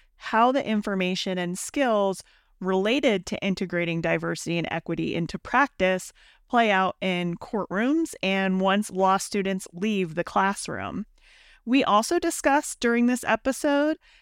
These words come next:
how the integrating doctrine and diversity volumes are critical to the legal profession's future, and how both faculty and students can benefit from using critical thinking in items like case briefs.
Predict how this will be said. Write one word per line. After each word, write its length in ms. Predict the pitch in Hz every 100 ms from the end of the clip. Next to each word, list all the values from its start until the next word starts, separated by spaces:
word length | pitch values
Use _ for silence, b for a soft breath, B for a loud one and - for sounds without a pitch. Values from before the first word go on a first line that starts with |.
| b -
how 500 | 240 226 226 240 240
the 280 | 208 220 214
integrating 680 | - 208 262 240 240 226 220
doctrine 380 | 196 190 -
and 160 | 202 185
diversity 600 | 170 165 180 208 - 254
volumes 680 | 247 247 247 254 254 254 254 -
are 160 | 190 190
critical 760 | - - 320 285 - 180 160
to 160 | 170 214
the 120 | 202
legal 300 | 185 202 220
profession's 720 | - 214 180 165 - 180 - -
future, 580 | - 294 - 113 - - B B B -
and 460 | 254 247 214 226
how 260 | 220 196 190
both 240 | 190 190
faculty 640 | - 185 190 - 202 -
and 160 | 180 180
students 480 | - 269 240 214 208
can 280 | - 202 180
benefit 640 | 202 220 220 190 170 156
from 280 | - 185 185
using 380 | 180 170 175
critical 480 | 165 - 190 - 185
thinking 520 | - 165 170 233 339 330 B B B -
in 220 | 220 214
items 440 | 170 185 202 208 190
like 440 | 175 165 165 -
case 340 | - 208 214 -
briefs. 540 | - 90 - - -